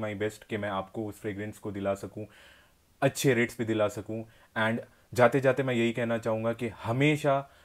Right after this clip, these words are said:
अपने पैसों की कदर करिए, कभी भी ब्लाइंड बाय मत करिए, कभी भी, आ, फ-, फिजूल खर्ची नहीं करिए कि रिव्यू देख लिए, पंप अप हो गए and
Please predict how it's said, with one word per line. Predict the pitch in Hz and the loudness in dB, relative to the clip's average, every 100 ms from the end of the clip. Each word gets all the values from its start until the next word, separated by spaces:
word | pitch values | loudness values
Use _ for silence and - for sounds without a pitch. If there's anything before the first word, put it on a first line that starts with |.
| - | -4
अपने | 117 127 131 | -4 -4 -6
पैसों | 120 113 113 131 | -2 -2 -2 -4
की | 120 127 113 | -6 -8 -4
कदर | 113 117 | -2 0
करिए, | 117 117 110 120 131 _ _ - | -2 -4 -4 -4 -8 _ _ 0
कभी | 139 117 143 151 | 0 2 0 0
भी | 135 139 139 _ - - | 0 -2 -4 _ -20 -14
ब्लाइंड | 107 123 131 135 | -2 2 2 2
बाय | 131 | 2
मत | 131 120 | 0 -4
करिए, | - 117 120 123 | -4 -4 -4 -2
कभी | 127 110 135 | -2 0 0
भी, | 131 135 135 - - _ - | 0 -2 -6 -10 -20 _ -6
आ, | 113 110 | -2 -2
फ-, | 107 - - - 127 107 95 - - | -4 -8 -14 -6 -6 -6 -12 -20 -8
फिजूल | - 123 156 170 | -2 4 6 6
खर्ची | 147 135 143 | 4 0 -4
नहीं | 131 127 | -4 -2
करिए | 131 123 123 | -2 -2 -2
कि | 127 | -2
रिव्यू | 107 110 113 127 | 0 0 -2 -2
देख | 120 120 | -2 -2
लिए, | 120 120 | -2 -4
पंप | 117 113 120 | 0 0 0
अप | 127 123 | -4 -4
हो | 120 | -4
गए | 117 120 - | -2 -4 -4
and | 107 110 | -6 -6